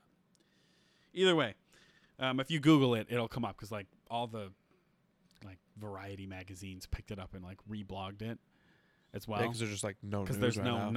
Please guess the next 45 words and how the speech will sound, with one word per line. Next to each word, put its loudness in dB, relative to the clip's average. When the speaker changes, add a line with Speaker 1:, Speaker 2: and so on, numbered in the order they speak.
Speaker 1:
no, -4
yeah, -2
exactly. -18
But, 2
uh, -2
yeah, -4
be -6
aware 0
of -4
that. -10
And -8
it's -14
very 0
public. -4
The -2
website 2
crashed 2
when, -8
right -2
when -6
someone -8
posted -6
it -12
on -14
Reddit. -12
That's -8
how -8
I -10
saw -18
it. -20
Like, -16
it -12
was -12
on -12
the -16
popular -10
page -14
or -14
whatever, -18
because -6
so 0
many -6
people -14
visited -10
it -20